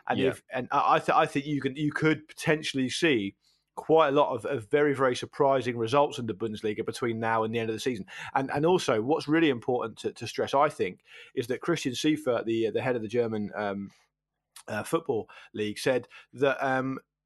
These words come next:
Speaker 1: the, the eyes of the world are on us, and we've got to earn the right to, to play again next weekend. And I was, I was also interested in what, um, Paul Barber of Brighton and Graham Potter was saying, uh, this week as well, saying, "We want to learn the lessons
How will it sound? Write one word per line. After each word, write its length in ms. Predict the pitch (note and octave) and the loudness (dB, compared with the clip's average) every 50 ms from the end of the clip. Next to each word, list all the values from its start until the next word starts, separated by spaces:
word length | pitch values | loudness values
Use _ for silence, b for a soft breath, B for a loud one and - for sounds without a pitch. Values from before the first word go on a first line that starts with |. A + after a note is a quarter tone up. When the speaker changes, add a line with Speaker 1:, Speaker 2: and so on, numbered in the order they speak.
| _ - | _ -6
Speaker 1:
the, 160 | A#2 C#3+ C#3+ | -6 -4 0
the 120 | D3+ D3+ D3 | 2 4 6
eyes 180 | D3+ D#3+ D#3+ | 6 6 4
of 80 | C#3 C3+ | 4 2
the 80 | D3 | 4
world 240 | C#3+ D3+ D3 D3+ B2+ | 4 6 4 4 4
are 80 | B2+ D3 | 4 4
on 120 | F3 F3+ | 4 4
us, 220 | C3+ G#2+ A2+ - B2+ | 2 0 0 0 -2
and 100 | A#2+ A#2+ | 0 2
we've 200 | D3 E3 D#3 - | 2 0 2 2
got 180 | - D3+ D3+ - | 2 0 0 0
to 220 | - C#3 - D3 | 0 0 2 4
earn 240 | C#3+ C#3+ D3 D3 C#3+ | 4 4 4 2 0
the 140 | C3 C3+ B2+ | 0 -2 -2
right 560 | B2 C3+ E3 D#3 A#2+ G#2+ A#2 - - - - b b b b b b _ | 2 2 4 4 4 2 0 -2 -6 -10 -18 b b b b b b _
to, 500 | - - C3+ C3 B2+ B2+ B2+ B2 B2 C3 | -6 -2 0 2 2 2 2 0 -2 -4
to 260 | - - - C#3+ C3+ A#2 | -6 -6 -4 -4 -4 -2
play 260 | - - C#3 C3+ C3+ | 0 2 2 4 2
again 280 | C3 C3 C#3+ C3+ C3+ | 2 2 0 2 2
next 240 | C#3+ E3+ - - - | 0 -2 -2 -2 -4
weekend. 440 | D3 A#2+ - - G2+ F2+ F2+ - - B B B B B - | -4 -4 -4 -4 -6 -6 -6 -10 -16 B B B B B -4
And 120 | B2 B2+ | 2 2
I 60 | C#3 | 4
was, 160 | C#3+ C#3+ B2 | 4 4 2
I 80 | A#2+ A#2 | 2 2
was 160 | C#3+ C#3 B2+ | 2 4 4
also 400 | D#3 F3+ F#3 D#3 - C#3 A#2+ A#2 | 4 2 2 2 2 2 4 4
interested 440 | A#2+ A#2+ A#2+ - B2 A2 - - B2 | 2 0 0 -2 -2 -2 -2 -2 -2
in 180 | B2 B2 B2+ B2+ | -2 -2 0 0
what, 260 | B2+ C3 B2 - - | 0 0 0 2 2
um, 380 | B2 B2 B2 B2 B2 B2 A#2 - | 2 2 2 0 -2 -6 -8 -8
Paul 220 | - - C#3+ C3+ | -2 0 0 2
Barber 320 | C3+ D3 C#3 C#3 C3+ B2+ - | 4 4 4 4 2 2 -2
of 80 | A#2 | 0
Brighton 340 | - C3+ B2+ B2+ B2+ - C3 | 2 2 2 2 0 -2 -4
and 80 | A#2+ A#2+ | -2 0
Graham 240 | C#3 C#3 C3+ B2+ | 0 0 0 0
Potter 300 | B2 - E3+ E3+ - C#3+ | 0 -2 -2 0 0 0
was 160 | A#2+ A2 - - | 0 0 -2 -2
saying, 340 | A2 G2+ G2 G2+ G2+ G2+ - - | -2 -2 -2 -4 -8 -10 -12 -10
uh, 140 | G#2 G#2 G2 | -10 -8 -6
this 180 | G#2 G#2+ - - | -6 -8 -6 -4
week 220 | A2 A2 G#2+ - | -6 -6 -6 -6
as 100 | B2 A2 | -8 -6
well, 220 | C3+ E3 E3+ C#3 C#3 | -4 -2 -2 -2 -2
saying, 380 | - - B2 A2+ G#2+ G#2+ G#2+ b b b b b b b b _ _ _ _ _ _ - | 0 -2 0 0 -2 -4 -8 b b b b b b b b _ _ _ _ _ _ 0
"We 140 | C#3 D3+ | 0 2
want 240 | D#3 C3+ C#3+ C#3+ C#3+ - | 4 4 2 0 0 -2
to 100 | C#3+ C3 | 0 2
learn 240 | C3+ C3+ C3 B2 | 4 4 4 2
the 80 | B2 A#2+ | 2 2
lessons 640 | A#2 C#3 C#3+ C#3+ - C3 A2 A2 G#2+ G#2 - - | 2 2 2 0 -2 -6 -6 -6 -6 -8 -10 -14